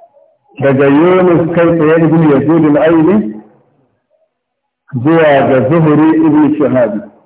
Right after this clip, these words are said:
Cewa annan Nabiyya sallallahu alaihi wa sallam wa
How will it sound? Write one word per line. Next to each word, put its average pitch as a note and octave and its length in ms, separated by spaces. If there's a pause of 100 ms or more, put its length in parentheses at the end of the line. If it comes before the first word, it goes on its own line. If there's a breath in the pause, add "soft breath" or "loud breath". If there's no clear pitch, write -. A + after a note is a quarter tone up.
(640)
Cewa C3 520
annan D3+ 380
Nabiyya C3+ 460
sallallahu B2 640
alaihi B2+ 340
wa A#2 180
sallam C3+ 400 (840)
wa B2+ 140